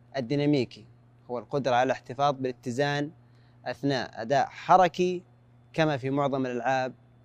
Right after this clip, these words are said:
الرياضية، مثل المشي على عارضة مرتفعة.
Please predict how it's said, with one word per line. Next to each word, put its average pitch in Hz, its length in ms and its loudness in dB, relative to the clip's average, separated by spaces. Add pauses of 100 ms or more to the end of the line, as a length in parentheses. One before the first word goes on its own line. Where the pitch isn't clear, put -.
(100)
الرياضية، 160 600 6 (600)
مثل 127 200 -6
المشي 151 520 0 (800)
على 120 160 0
عارضة 117 520 0 (520)
مرتفعة. 143 580 0